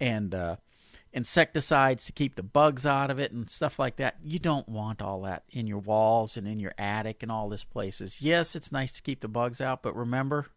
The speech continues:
you're in there, your family is in there, you're breathing all that stuff all the time. Let's keep it simple.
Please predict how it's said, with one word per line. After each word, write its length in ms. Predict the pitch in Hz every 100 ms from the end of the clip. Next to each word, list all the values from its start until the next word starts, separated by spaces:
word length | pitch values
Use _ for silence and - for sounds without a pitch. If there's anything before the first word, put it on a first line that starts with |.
| _ _ - - - 139
you're 320 | 135 160 156
in 240 | 135 127
there, 260 | 117 113 113 - - - -
your 160 | 110
family 580 | 110 - 156 160 156 131
is 160 | 120 117
in 220 | 120 113
there, 220 | 117 113 - - _
you're 120 | 127 123
breathing 680 | - 113 127 151 135 135 117
all 220 | 113 107
that 200 | 107 101
stuff 360 | - 110 -
all 180 | 110 104
the 60 | 101
time. 400 | - 110 110 110 _ _ _ _ _ _ _ _ _ _ _ _ _ -
Let's 360 | 110 120 -
keep 260 | - 123 -
it 100 | 110
simple. 520 | - 92 - 80 -